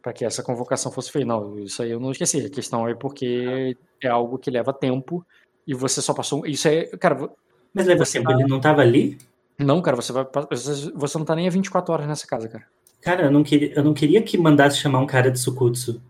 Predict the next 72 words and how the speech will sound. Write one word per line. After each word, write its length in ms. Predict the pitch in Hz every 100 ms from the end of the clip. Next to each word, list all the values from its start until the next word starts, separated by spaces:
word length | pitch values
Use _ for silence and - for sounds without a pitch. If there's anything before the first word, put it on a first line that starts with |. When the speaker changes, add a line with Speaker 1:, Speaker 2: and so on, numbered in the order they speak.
| _ _ -
Speaker 2:
Tipo, 320 | - 131 127
lá 200 | 120 180
Speaker 1:
Não, 60 | 190
Speaker 2:
de 60 | 143
Speaker 1:
não 120 | 160
é 60 |
Speaker 2:
Sukutsu 260 | 180 143 185
Speaker 1:
de 40 | -
Speaker 2:
pra 100 | -
vir 160 | 135 123
até 100 | 123
Speaker 1:
Sukutsu. 120 | 123 123
Speaker 2:
aqui. 160 | 120 - _ _ _
Speaker 1:
Não 80 | 147
é 60 | 151
de 240 | 120 170
Sukutsu, 480 | 170 160 - 131 120
mas 120 | 127
o 40 | 123
cara, 180 | 151 151 151
tu 100 | 156
não 80 | 156
tá... 120 | 156
tu... 680 | 139 - - 147 143 143 143
tu 80 | 151
não 80 | 147
tá 80 | 151
nem 100 | 165
vinte 120 | 170
e 60 | -
quatro 180 | 165
horas 100 | 151
nessa 120 | 139 165
casa, 260 | 139 120
cara. 280 | 117 113 110 107
Tipo, 220 | - 123
não 100 | 117
deu 140 | 123
tempo 220 | 131 175 151
Speaker 2:
Então, 100 | 131
Speaker 1:
ainda. 120 | 113
Tu 60 |
Speaker 2:
isso 140 | 110 -
Speaker 1:
chamou 180 | 127 123
o 40 |
Speaker 2:
tá 60 | 131
Speaker 1:
cara 140 | 135
um 20 | 131
Speaker 2:
até 80 |
Speaker 1:
dia, 140 | 120 127
ele 80 | 139
vai 100 | 151
chegar. 320 | 160 156 160 _ _ _
Speaker 2:
Pedir 320 | 143 120 131
pra, 100 | 127
Speaker 1:
Chegar 140 | 143 123
no 140 | 147
Speaker 2:
pra 160 | 175 131
vir, 220 | 123 135
eu 80 | 202
achei 220 | 143 127
que 100 | 127
ele 120 | 139
tava, 260 | 147 143 160
tipo, 220 | 165 -
ali, 360 | 220 277 240 285
no, 120 | 160 113
no 160 | 110 107
castelo, 500 | - - - 113 123
ali 160 | 110 110
por 180 | -
ali. 300 | 113 104 113